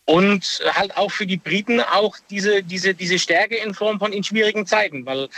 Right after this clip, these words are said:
das läuft so ein bisschen mit einher. Durch die Tradition, als Konstante und halt durch diese Stärke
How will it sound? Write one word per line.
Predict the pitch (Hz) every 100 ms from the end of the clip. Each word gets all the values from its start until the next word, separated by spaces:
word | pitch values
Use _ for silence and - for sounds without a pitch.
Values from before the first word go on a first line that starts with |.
| - - - - - _ -
das | 165
läuft | 196 240 247
so |
ein | 240
bisschen | 233 233
mit | 233
einher. | 180 196 202 220 143 - _
Durch | 170 -
die | 175
Tradition, | 165 160 156 214 233 233 233 233 -
als | - -
Konstante | 160 151 190 208 226 220 233 226 - _ -
und | 190 175
halt | 185
durch | 180 175
diese | 190 165
Stärke | - 185 190 208